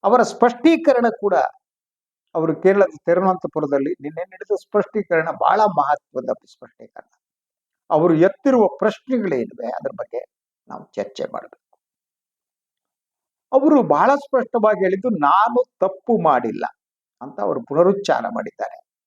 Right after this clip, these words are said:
"ಬೆದರಿಕೆಗೆ ನಾನು ಬಗ್ಗಲಾರೆ, ಹೆದರಲಾರೆ" ಅಂತ ಹೇಳಿದ್ದಾರೆ.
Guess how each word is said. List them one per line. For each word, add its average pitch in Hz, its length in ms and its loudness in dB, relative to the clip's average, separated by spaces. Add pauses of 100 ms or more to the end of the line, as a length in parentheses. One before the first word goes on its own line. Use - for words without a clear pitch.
(540)
"ಬೆದರಿಕೆಗೆ 180 1000 2
ನಾನು 131 420 -6 (140)
ಬಗ್ಗಲಾರೆ, 143 720 -2 (460)
ಹೆದರಲಾರೆ" 117 680 -4 (520)
ಅಂತ - 200 -20
ಹೇಳಿದ್ದಾರೆ. - 460 -20